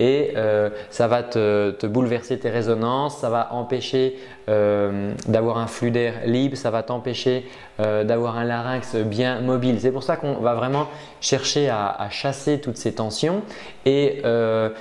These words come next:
c'est, c'est, c'est pas tellement l'histoire de la, de, de la position. Voilà, c'est ça, c'est ça qu'il faut bien, euh, comprendre. Donc,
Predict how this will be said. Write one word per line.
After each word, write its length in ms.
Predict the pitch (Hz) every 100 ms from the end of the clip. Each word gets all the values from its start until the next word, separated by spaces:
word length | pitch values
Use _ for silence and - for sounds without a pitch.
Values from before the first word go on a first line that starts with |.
| -
c'est, 300 | - 135 -
c'est, 160 | - 107
c'est 160 | 139
pas 140 | 131 151
tellement 300 | 147 139 156
l'histoire 420 | 143 - 147 139
de 80 | 123
la, 260 | 113 107
de, 200 | 104 104
de 140 | 101 107
la 160 | 107
position. 480 | 104 127 120 117 131
Voilà, 200 | 95 90
c'est 120 | -
ça, 200 | - 127
c'est 100 | 104
ça 140 | 101 123
qu'il 120 | 113
faut 140 | -
bien, 300 | 117 127 123
euh, 20 | 107
comprendre. 460 | 120 120 131 110 - - - 131
Donc, 260 | 156 -